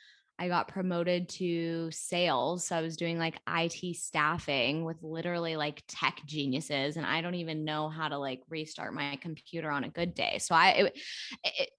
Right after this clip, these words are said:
and I knew that it was not the field that I was super excited about and that I didn't wanna do this job for the rest of my life,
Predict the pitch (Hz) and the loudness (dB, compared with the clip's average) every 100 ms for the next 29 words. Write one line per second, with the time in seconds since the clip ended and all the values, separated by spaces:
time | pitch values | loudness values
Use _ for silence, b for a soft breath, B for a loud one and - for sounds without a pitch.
0 | _ 254 240 233 240 240 285 285 220 202 | _ 6 8 10 12 12 10 8 8 6
1 | 196 196 196 - 190 190 208 202 190 196 | 2 4 4 4 2 0 0 2 2 4
2 | 190 180 - - - - - _ _ b | 4 2 -2 -4 -2 -4 -8 _ _ b
3 | b 180 185 - - 202 208 190 147 156 | b 0 0 0 -2 4 8 8 6 2
4 | 185 175 170 165 165 170 - - 196 185 | 0 2 6 6 6 2 -2 -4 -4 -2
5 | 175 151 - - - 196 220 196 180 165 | -2 -2 -4 -8 2 4 6 4 4 4
6 | 160 160 143 175 165 170 185 196 185 175 | 6 6 4 2 2 2 2 2 2 0
7 | 170 170 175 175 151 160 165 190 180 165 | 0 2 2 2 0 2 2 0 -2 -2
8 | - 170 156 151 135 185 | -2 -2 2 6 6 6